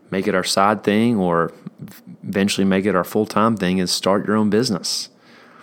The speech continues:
There's just thousands of solutions and opportunities out there for all of us to do our own thing,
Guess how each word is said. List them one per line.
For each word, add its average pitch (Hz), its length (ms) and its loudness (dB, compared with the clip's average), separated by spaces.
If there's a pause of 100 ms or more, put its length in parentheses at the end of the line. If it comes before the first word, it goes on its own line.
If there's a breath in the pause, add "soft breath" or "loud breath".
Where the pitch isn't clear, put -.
(300 loud breath)
There's 95 280 -4
just - 340 -4 (380)
thousands 110 520 2
of 98 100 -2
solutions 98 1000 0
and 98 80 0
opportunities 95 680 -2
out 92 200 -2
there 95 180 0
for 92 340 -2
all 98 280 0
of 87 80 -4
us - 460 -6 (1400 loud breath)
to - 120 -8
do 107 200 4
our 107 100 6
own 110 160 4
thing, 110 540 0